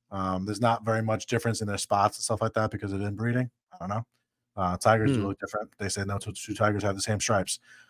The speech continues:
Speaker 1: Um, but yeah, they, uh, they don't have any qualms about it, apparently.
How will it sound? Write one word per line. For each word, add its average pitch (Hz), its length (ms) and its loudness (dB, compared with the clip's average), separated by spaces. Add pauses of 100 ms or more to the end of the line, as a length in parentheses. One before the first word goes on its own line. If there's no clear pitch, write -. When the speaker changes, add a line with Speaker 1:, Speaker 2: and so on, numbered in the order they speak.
(160)
Speaker 1:
Um, 92 560 4
but 104 280 8 (120)
yeah, 117 240 12
they, 110 220 10
uh, 107 360 12 (500)
they 117 140 10
don't 120 100 12
have 127 120 12
any 131 120 8
qualms 131 360 10
about 113 200 8
it, 107 60 4
apparently. 107 560 4